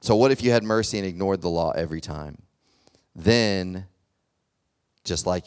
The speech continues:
in the, in the all justice one, your God's too small, okay? Your God's too small. This would be Buddy Jesus, um, the good old boy,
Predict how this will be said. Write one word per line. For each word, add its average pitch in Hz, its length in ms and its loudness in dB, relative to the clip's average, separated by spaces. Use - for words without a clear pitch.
in 87 120 -8
the, 87 180 -6
in 90 140 -8
the 85 80 -8
all 87 560 -4
justice 90 440 -6
one, 78 360 -10
your 82 120 -10
God's 85 300 -8
too - 160 -10
small, - 440 -14
okay? 95 360 -2
Your 85 120 -8
God's 98 280 2
too 98 140 -4
small. 80 440 -6
This 104 160 2
would 104 100 -4
be 101 120 -2
Buddy 113 520 8
Jesus, 90 800 -6
um, 87 680 -2
the 101 140 -4
good 107 260 2
old 104 240 4
boy, 95 540 0